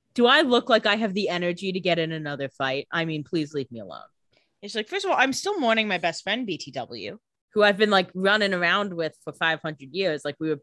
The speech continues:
Speaker 1: pretty fucking <laughs> close.
Speaker 2: Yeah. So then we go into a coffee shop and there's a window out front, but Rose isn't, like, burning. So Damon's like, "Huh?"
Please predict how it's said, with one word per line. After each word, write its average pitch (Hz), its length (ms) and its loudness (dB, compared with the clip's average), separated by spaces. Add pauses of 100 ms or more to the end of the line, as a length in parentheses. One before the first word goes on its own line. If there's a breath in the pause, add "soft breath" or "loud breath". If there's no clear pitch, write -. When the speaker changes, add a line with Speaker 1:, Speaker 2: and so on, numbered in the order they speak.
Speaker 1:
pretty 320 300 0
fucking 175 420 -2
<laughs> - 40 -20
close. - 720 -6 (140)
Speaker 2:
Yeah. 190 260 0 (540)
So - 100 -6
then 320 140 4
we 381 80 2
go 370 200 4
into 233 500 2
a 196 100 4
coffee 285 460 2
shop 143 380 -4 (520)
and 202 220 2
there's 202 180 4
a 202 40 0
window 330 320 2
out 202 260 4
front, 190 280 -2 (160)
but 175 260 0
Rose 220 320 4
isn't, 196 440 -4
like, 175 260 -2
burning. 180 460 0 (140)
So 185 140 -4
Damon's 208 340 2
like, 175 160 2
"Huh?" 220 320 2